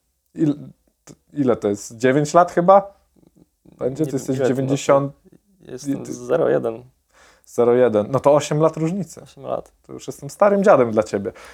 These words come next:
Speaker 2: Tak.
Speaker 1: Skąd ty się wziąłeś w The Knights of Unity?
Speaker 2: E, trochę z przypadku, bo zacząłem się uczyć w wieku piętnastu lat C plus plusa, bo od razu z myślą o robieniu gier.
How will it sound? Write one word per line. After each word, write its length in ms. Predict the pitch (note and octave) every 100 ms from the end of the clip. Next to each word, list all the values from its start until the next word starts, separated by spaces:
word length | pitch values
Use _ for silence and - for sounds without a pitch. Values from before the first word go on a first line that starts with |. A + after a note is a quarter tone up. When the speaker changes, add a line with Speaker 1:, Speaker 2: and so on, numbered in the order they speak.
| -
Speaker 2:
Tak. 180 | G3 - _ _
Speaker 1:
Skąd 300 | - - C#4+
ty 80 | A#3
się 100 | G3
wziąłeś 340 | D#3 B2+ G#2 G#2+
w 60 |
The 60 | G2+
Knights 260 | G#2 G2+ G#2+
of 120 | G#2
Unity? 340 | G2+ F2+ G#2 G2 _ -
Speaker 2:
E, 280 | D3+ D3+ - _
trochę 200 | - D#4+
z 40 | E4
przypadku, 540 | F#3 - A#2+ - C3+ - -
bo 520 | A#2+ B2 A#2+ B2 A#2+ - _ _ _ - - - B2
zacząłem 360 | C3 B2+ G#3 F3+
się 160 | -
uczyć 580 | - C#3 - B2+ - -
w 40 | C3
wieku 180 | B2+ B2
piętnastu 480 | B2+ - B2 -
lat 200 | B2 A#2+
C 80 | -
plus 180 | A#2+ B2
plusa, 360 | - A#2+ C#3+ G3+ _ _ _ _ _
bo 320 | A#2+ A#2+ B2+ -
od 120 | D#3+
razu 180 | F#3 C#3+
z 60 | B2+
myślą 220 | A#2+ A#2+
o 40 |
robieniu 260 | B2 A#2 A#2
gier. 200 | A#2 A2